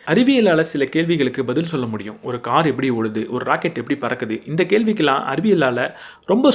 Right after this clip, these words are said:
சுலபமா பதில் சொல்ல முடியுது. ஆனா வாழ்க்கைக்கு ரொம்ப ரொம்ப முக்கியமான சில விஷயங்களுக்கு அறிவியலால பதில் சொல்லவே முடியல. அன்புனா என்ன, காதல்னா என்ன, அறம்னா என்ன, பயம்னா என்ன, மரணம்னா என்ன, உறவுனா என்ன அப்படின்ற இந்த மாதிரியான கேள்விக்கு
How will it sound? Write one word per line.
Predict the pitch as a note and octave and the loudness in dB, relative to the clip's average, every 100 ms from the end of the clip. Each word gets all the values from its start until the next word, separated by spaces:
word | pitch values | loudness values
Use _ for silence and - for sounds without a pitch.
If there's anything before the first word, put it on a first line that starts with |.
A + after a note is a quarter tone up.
| - | 2
சுலபமா | F#3 A3+ A3 F3+ E3+ | -2 0 2 2 0
பதில் | C#3 E3+ G#3+ | 0 0 0
சொல்ல | D#3+ B2+ | 0 0
முடியுது. | A2+ G#2 G2+ G#2+ _ - _ | -2 -6 -8 -12 _ -20 _
ஆனா | C3+ C#3+ | -2 0
வாழ்க்கைக்கு | B2 C3 G#3 A3+ A3 D#3 | 2 2 2 0 2 2
ரொம்ப | D3 G3+ | 2 2
ரொம்ப | A3+ A3 | 2 2
முக்கியமான | F3 F3 E3+ D#3+ C3 | 2 0 2 2 0
சில | C3 B2 | -2 -2
விஷயங்களுக்கு | B2 B2 E3 C#3 B2 B2 B2+ | -2 -2 -2 0 0 -2 -2
அறிவியலால | B2+ C3+ A#3 G#3+ C#3 C#3+ | -4 -2 0 2 2 0
பதில் | C#3+ C3+ | -2 -6
சொல்லவே | - A#2+ A#2+ A#2+ | -6 -6 -4 -4
முடியல. | F3 D3 A2 A2 - _ _ - | -2 -2 -2 -6 -12 _ _ -6
அன்புனா | B2+ F#3 G3+ F#3+ F3 | -2 2 4 4 2
என்ன, | B2+ B2+ C3+ - - | 0 -2 -6 -6 -2
காதல்னா | A#2+ C3+ C#3+ C#3 C3+ | 0 2 2 0 -2
என்ன, | A#2 A#2 A#2+ - | -2 -4 -4 -4
அறம்னா | A#2 A#2 C#3+ C#3+ C3+ A#2 | -2 0 0 0 0 0
என்ன, | G#2+ G#2+ G#2+ G#2+ A#2 | -2 -4 -6 -8 -6
பயம்னா | G#2+ C#3 D3+ C#3+ B2 A2+ | -2 0 0 -2 0 -2
என்ன, | G#2 G#2 G#2+ - | -6 -8 -10 -8
மரணம்னா | A2 A#2+ D#3 D3+ C#3+ B2 | -4 -2 0 0 0 -2
என்ன, | A2 G#2 G#2+ A2 - - - - B2+ | -4 -6 -8 -8 -12 -20 -20 -8 2
உறவுனா | G3 A3 G3 F3 C#3+ | 6 6 6 4 2
என்ன | A#2+ A#2+ A#2+ - | 0 -4 -6 -6
அப்படின்ற | A2 A2+ B2+ A2+ | -6 -4 -4 -2
இந்த | A2 C#3 F#3 | -2 -2 0
மாதிரியான | G3+ G3 E3 C#3 A2+ | 0 0 0 0 -2
கேள்விக்கு | - D3+ D3 C#3 A2+ A2+ | 0 0 0 -2 -4 -6